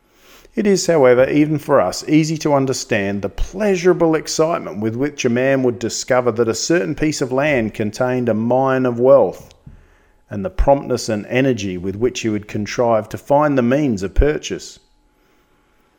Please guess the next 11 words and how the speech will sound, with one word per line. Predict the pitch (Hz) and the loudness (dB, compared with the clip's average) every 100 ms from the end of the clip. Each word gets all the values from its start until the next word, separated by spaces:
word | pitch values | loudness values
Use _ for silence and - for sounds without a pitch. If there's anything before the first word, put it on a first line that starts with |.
| _ _ _ _ _ _ - | _ _ _ _ _ _ -2
This | 135 143 | -2 0
is | 123 98 | -4 -6
the | 92 | -8
point | - 131 131 98 92 | -8 -4 -2 -2 -6
of | 82 | -10
the | 90 | -10
comparison. | - 92 - 113 123 113 87 76 73 _ _ _ _ _ _ _ _ _ _ _ _ | -10 -12 -10 -6 -6 -8 -12 -14 -18 _ _ _ _ _ _ _ _ _ _ _ _
The | 110 | -16
kingdom | - - 147 151 143 131 | -14 -6 -2 -2 -2 -2
of | 120 104 101 | -2 -4 -4
God | 123 135 120 71 69 | -2 0 -2 -4 -6